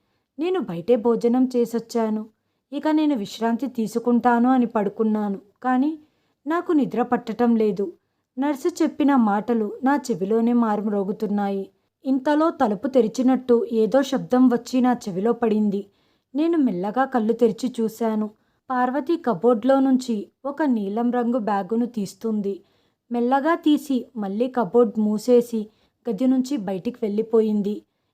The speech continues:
ఏం జరుగుతుందో నాకు అర్థం కాక నేను మెల్లగా తన వెనకాలే కదిలాను. నా భార్య ఎక్కడికి వెళ్తుందో అని తనను అనుసరిస్తూ వచ్చాను. తను డాబా పైకి వెళ్ళింది. నేను కూడా తన వెనకాలే డాబా పైకి వెళ్ళాను. ఎదురుగా ఉన్న సన్నివేశం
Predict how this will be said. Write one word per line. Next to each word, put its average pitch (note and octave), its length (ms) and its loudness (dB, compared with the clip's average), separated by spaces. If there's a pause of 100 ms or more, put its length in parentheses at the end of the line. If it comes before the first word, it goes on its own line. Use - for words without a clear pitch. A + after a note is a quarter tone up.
(160)
ఏం D#4 220 0
జరుగుతుందో C4 600 2
నాకు C4 280 0
అర్థం G3+ 320 -2
కాక A#3 360 0 (360)
నేను E4+ 220 0
మెల్లగా G#3 520 -2
తన B3 240 -2
వెనకాలే G#3+ 540 -2
కదిలాను. G#3 580 -2 (320)
నా D#4+ 160 2
భార్య A3+ 500 2
ఎక్కడికి B3 420 2
వెళ్తుందో B3+ 680 4 (100)
అని D#4 180 2
తనను C#4 440 4
అనుసరిస్తూ A#3+ 640 0
వచ్చాను. A#3+ 500 0 (540)
తను E4+ 140 2
డాబా A#3 420 2
పైకి C4 340 2
వెళ్ళింది. A3 560 2 (400)
నేను B3+ 280 2
కూడా E4 280 4
తన D4 260 2
వెనకాలే B3 560 2
డాబా G#3 360 2
పైకి A#3+ 340 2
వెళ్ళాను. G#3+ 520 0 (460)
ఎదురుగా C4 480 0
ఉన్న D4 260 2
సన్నివేశం B3+ 680 2